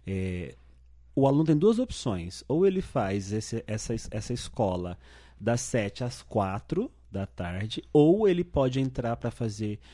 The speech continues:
é, uma escola técnica a partir das quatro da tarde até as nove da noite. Mas pra ele conseguir isso, ele tem que apresentar carteira assinada.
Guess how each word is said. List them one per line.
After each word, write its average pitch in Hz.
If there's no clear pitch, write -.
é, 104
uma 107
escola 101
técnica 120
a 123
partir 127
das 151
quatro 107
da 117
tarde 120
até 143
as 143
nove 139
da 151
noite. 139
Mas 123
pra 143
ele 208
conseguir 135
isso, 151
ele -
tem 151
que 156
apresentar 147
carteira 147
assinada. 123